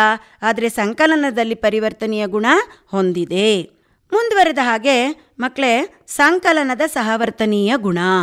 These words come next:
ಸಂಕಲನ ಸಹವರ್ತ ಗುಣದಲ್ಲಿ ಏನ್ ಹೇಳುತ್ತಪ್ಪ ಅಂತ ಹೇಳಿದ್ರೆ, ಪರಿವರ್ತನೀಯ ಗುಣದಲ್ಲಿ ಎರಡು ಸಂಖ್ಯೆ ತಗೊಂಡು ಪರೀಕ್ಷೆ ಮಾಡ್ದೋ,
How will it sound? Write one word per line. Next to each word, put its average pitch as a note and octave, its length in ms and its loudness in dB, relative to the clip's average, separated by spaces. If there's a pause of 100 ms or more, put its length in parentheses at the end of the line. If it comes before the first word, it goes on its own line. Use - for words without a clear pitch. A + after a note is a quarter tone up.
(440)
ಸಂಕಲನ F#4+ 600 2
ಸಹವರ್ತ F4 480 4
ಗುಣದಲ್ಲಿ D#4 640 0
ಏನ್ C#4+ 160 2
ಹೇಳುತ್ತಪ್ಪ C4+ 500 -2
ಅಂತ A3 240 -4
ಹೇಳಿದ್ರೆ, G#3 760 -4 (160)
ಪರಿವರ್ತನೀಯ D#4+ 720 4
ಗುಣದಲ್ಲಿ D#4 460 0
ಎರಡು A#3 320 0
ಸಂಖ್ಯೆ D#4+ 320 -2
ತಗೊಂಡು C#4+ 340 -4
ಪರೀಕ್ಷೆ B3+ 340 -4
ಮಾಡ್ದೋ, A3 580 -2